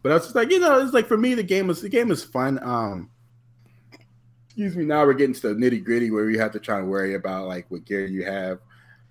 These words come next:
and how to, how it stacks well and this, that. So it's now, now it becomes like,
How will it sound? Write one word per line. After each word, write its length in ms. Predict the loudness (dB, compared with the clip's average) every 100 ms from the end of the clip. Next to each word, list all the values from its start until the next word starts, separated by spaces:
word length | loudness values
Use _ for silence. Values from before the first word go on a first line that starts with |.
| _ -10
and 280 | -6 -6 -4
how 200 | -2 -2
to, 200 | -4 -6
how 160 | -4 -4
it 80 | -4
stacks 480 | -6 -2 -2 -4 -8
well 480 | -6 -4 -2 -2 -4
and 200 | -8 -16 _ _ _ _ _ _ _ _ _ _ _ -4
this, 140 | -2
that. 180 | 0 -2
So 100 | -2
it's 120 | -2 -2
now, 120 | -2 0
now 180 | 2 2
it 60 | 2
becomes 300 | -2 -4 -4
like, 180 | -6